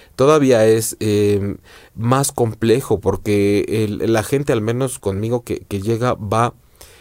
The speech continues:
justo buscando una continuidad en su proceso emocional después de haber hecho algo muy típico, muy psicológico, en donde, eh,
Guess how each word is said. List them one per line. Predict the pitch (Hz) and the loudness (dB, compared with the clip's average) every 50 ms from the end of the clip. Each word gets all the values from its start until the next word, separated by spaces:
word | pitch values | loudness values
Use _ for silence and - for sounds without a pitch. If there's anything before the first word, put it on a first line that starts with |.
| _ _ _ _ - | _ _ _ _ -16
justo | - - - 190 - - 160 165 | -4 -2 -2 0 2 2 2 2
buscando | 147 123 117 98 - - 139 135 139 147 147 135 123 117 135 | 4 2 0 0 0 0 2 2 2 2 2 2 2 2 2
una | - - 131 131 135 135 | 2 0 0 0 0 -2
continuidad | - 135 117 107 - 110 104 107 104 107 107 120 | 0 -2 -2 -2 -2 -4 -2 0 0 2 2 0
en | 127 120 | 0 -2
su | - 117 - | -2 -4 -4
proceso | 95 98 92 110 101 110 | -4 -2 -2 -2 -2 -2
emocional | 120 117 104 98 90 - 98 101 104 104 | -2 -2 -2 -2 -2 -2 -2 -2 -2 -2
después | 104 107 - - 117 110 | -4 -6 -4 -2 -2 0
de | 110 113 | 0 0
haber | 107 107 104 | 0 0 0
hecho | 113 110 - - 117 104 | -2 -4 -4 -2 -2 0
algo | 104 107 104 113 110 | 0 0 0 0 0
muy | 107 117 120 120 117 | 0 0 -2 -2 -2
típico, | 113 - - 117 110 - - 110 - - - 104 | -4 -6 -10 -10 -8 -8 -8 -8 -6 -4 -4 -4
muy | 104 107 110 104 | -2 -4 -4 -6
psicológico, | - - 98 - - 95 98 104 101 - - 104 - - 104 107 107 - - - - - - - - - - _ _ | -6 -8 -6 -2 0 0 2 0 0 -2 -6 -8 -4 -2 -2 -2 -2 -6 -12 -20 -20 -20 -20 -20 -20 -20 -20 _ _
en | - 113 110 110 110 | -2 0 0 0 0
donde, | 104 110 107 107 104 101 98 104 101 101 101 101 95 - - _ _ _ _ _ _ _ _ _ - | 2 2 2 2 0 0 0 2 2 2 2 0 -2 -6 -12 _ _ _ _ _ _ _ _ _ -4
eh, | - 107 110 107 | 0 0 0 0